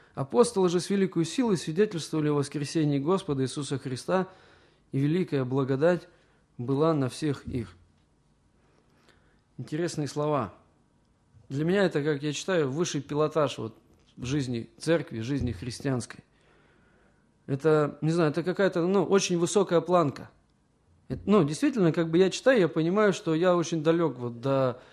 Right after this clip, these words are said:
вот этой жизни первых христиан. Я даже, вот когда я проповедовал на эту тему, я рассказал то, что долгое время книга Деяний не была моей любимой книгой. Я ее даже немножко недолюбливал, но мне не нравилось ее читать.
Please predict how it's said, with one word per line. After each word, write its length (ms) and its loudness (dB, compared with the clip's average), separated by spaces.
вот 180 -6
этой 240 -2
жизни 440 -2
первых 400 0
христиан. 500 -2
Я 140 4
даже, 340 0
вот 160 -2
когда 260 2
я 60 6
проповедовал 480 0
на 120 2
эту 160 -2
тему, 440 2
я 200 -2
рассказал 460 -2
то, 160 4
что 160 -4
долгое 400 2
время 280 4
книга 300 -2
Деяний 380 0
не 140 0
была 260 0
моей 220 0
любимой 340 -2
книгой. 360 -2
Я 100 0
ее 80 0
даже 220 0
немножко 320 -2
недолюбливал, 720 0
но 140 -6
мне 220 -4
не 100 -4
нравилось 460 -4
ее 120 -4
читать. 340 -10